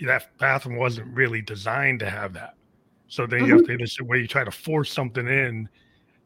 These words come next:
Speaker 1: without having somebody that knows what they're doing.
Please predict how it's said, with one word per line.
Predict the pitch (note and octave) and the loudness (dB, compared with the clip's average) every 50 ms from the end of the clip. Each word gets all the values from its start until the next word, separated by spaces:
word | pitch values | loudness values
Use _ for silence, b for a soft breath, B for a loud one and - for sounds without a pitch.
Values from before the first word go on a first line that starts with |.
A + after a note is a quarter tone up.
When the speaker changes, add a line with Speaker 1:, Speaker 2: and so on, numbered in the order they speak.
| _ - | _ -10
Speaker 1:
without | - C3 A2 A#2 A#2 C3 C3 A#2 | -6 -4 0 0 0 0 -2 -4
having | G2+ A#2+ A#2+ A#2 A2 A2+ | -6 -6 -6 -6 -6 -8
somebody | A2 - B2+ A#2+ A#2 A#2 A#2 | -6 -6 -6 -4 -2 -4 -4
that | G#2+ A#2 A#2 | -4 -6 -6
knows | A2+ A2+ B2+ C3 B2+ C3+ C#3 B2+ B2 | -2 0 0 2 2 2 0 0 -2
what | B2 A#2+ A2+ | -4 -4 -4
they're | B2+ A#2+ | -4 -6
doing. | A2+ B2+ C3+ C#3 C#3+ D3 C#3+ | -4 -4 -4 -4 -6 -8 -10